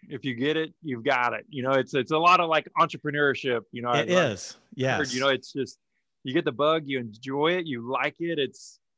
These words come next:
Speaker 1: it's so challenging, but yet so rewarding, you know,
Speaker 2: It's
Speaker 1: this role. So
Speaker 2: yeah, and I, I think a lot of us have that entrepreneurial spirit, and you'll find a lot of us in the channel have gone out and been, been channel partners even,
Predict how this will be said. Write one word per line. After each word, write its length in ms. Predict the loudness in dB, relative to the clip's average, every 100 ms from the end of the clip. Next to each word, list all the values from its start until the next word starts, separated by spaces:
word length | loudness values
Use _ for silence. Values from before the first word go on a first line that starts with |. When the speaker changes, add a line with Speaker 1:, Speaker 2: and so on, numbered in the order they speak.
| _ -16
Speaker 1:
it's 160 | -12 -2
so 160 | -2
challenging, 680 | -2 -4 -4 -2 -4 -4 -6
but 120 | -4
yet 240 | -2 -4 -4
so 200 | -4 -2
rewarding, 680 | -2 -4 -2 -2 -2 -4 -10 -20 _ _ _ _ _ _ -16
you 120 | -6
know, 80 | -2
Speaker 2:
It's 140 | -2
Speaker 1:
this 160 | -2 -4
role. 360 | 0 2 2 -2
So 280 | -6 -6 -2
Speaker 2:
yeah, 320 | 2 4 2
and 100 | 0
I, 120 | -2 -4
I 100 | -6
think 160 | -4
a 40 | -4
lot 280 | -2 -2 -2
of 80 |
us 140 | -2 -2
have 160 | -4
that 160 | -2 -2
entrepreneurial 640 | -2 -4 -4 -4 -4 -4
spirit, 420 | -6 -4 0 0 -2
and 80 |
you'll 80 | -4
find 240 | -2 -2 -2
a 40 |
lot 200 | -2 -2
of 100 | -2
us 280 | -4 -6 -8
in 100 | -6
the 80 | -6
channel 380 | -6 -6 -4 -4
have 140 | -2
gone 240 | -2 0
out 180 | 0 -2
and 100 | -4
been, 220 | -4 -4 -4
been 220 | -4 -4
channel 280 | -4 -4 -4
partners 420 | -2 -2 -2 -2
even, 320 | -2 -2 -4